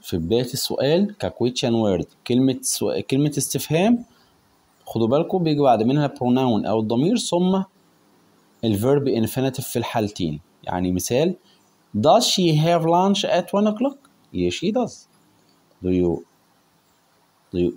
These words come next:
eat sandwiches? No, I don't. I drink water. Do, have, don't, does.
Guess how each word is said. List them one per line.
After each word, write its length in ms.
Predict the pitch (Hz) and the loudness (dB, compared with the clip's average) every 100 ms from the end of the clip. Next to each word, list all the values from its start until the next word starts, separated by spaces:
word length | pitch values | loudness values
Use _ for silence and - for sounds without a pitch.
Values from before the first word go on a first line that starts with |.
| 127 | 0
eat 140 | 151 | 2
sandwiches? 600 | 147 165 190 233 - 262 - - _ _ _ _ 98 | 2 2 2 2 0 -2 -4 -12 _ _ _ _ -2
No, 80 | 110 123 | 0 0
I 40 | 123 | 2
don't. 420 | 170 127 80 - - _ _ - _ _ | 0 -2 -4 -14 -20 _ _ -20 _ _
I 140 | 95 90 | -4 -2
drink 240 | 85 85 90 - 85 | 0 -2 -4 -8 0
water. 400 | 92 92 80 76 - _ _ _ _ _ _ _ _ _ _ _ _ _ _ _ _ _ _ _ - _ _ _ _ _ _ - - _ _ _ _ _ _ _ _ _ 139 | 2 2 2 -2 -8 _ _ _ _ _ _ _ _ _ _ _ _ _ _ _ _ _ _ _ -20 _ _ _ _ _ _ -20 -20 _ _ _ _ _ _ _ _ _ 0
Do, 340 | 170 208 208 208 - 147 | 4 4 2 -2 -2 2
have, 280 | 139 143 143 - 107 | 4 2 -2 -2 0
don't, 280 | 113 120 - - 98 | 2 0 -4 -4 0
does. 180 | 95 | 2